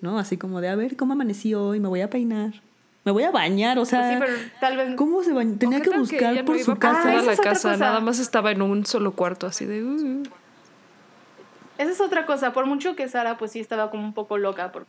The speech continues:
Speaker 2: claramente, porque no, las personas cuerdas no construyen por toda su vida.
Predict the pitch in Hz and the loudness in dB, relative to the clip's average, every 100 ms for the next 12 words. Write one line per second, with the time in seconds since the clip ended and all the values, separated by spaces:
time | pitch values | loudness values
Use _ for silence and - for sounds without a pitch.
0 | - 214 202 202 202 190 190 196 202 214 | -4 -2 0 -2 -6 -8 -8 -6 -2 0
1 | 208 208 220 233 220 214 247 254 254 226 | 0 -2 -6 -6 -6 -4 -2 -2 -2 0
2 | 226 220 214 208 - _ _ _ - 247 | 0 0 -2 -4 -14 _ _ _ -2 0
3 | 262 254 233 269 - 339 214 208 196 220 | 0 0 0 -2 -2 -2 -2 -2 -2 -2